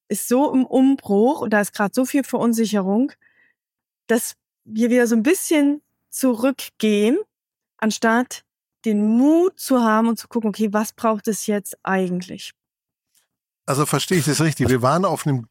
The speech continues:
Speaker 2: guten Weg, oder? Weil empathische Führung et cetera.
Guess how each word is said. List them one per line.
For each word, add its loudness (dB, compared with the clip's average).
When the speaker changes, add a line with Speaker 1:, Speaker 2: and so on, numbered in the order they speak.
Speaker 2:
guten -2
Weg, -2
oder? 0
Weil 2
empathische -2
Führung -2
et -6
cetera. 0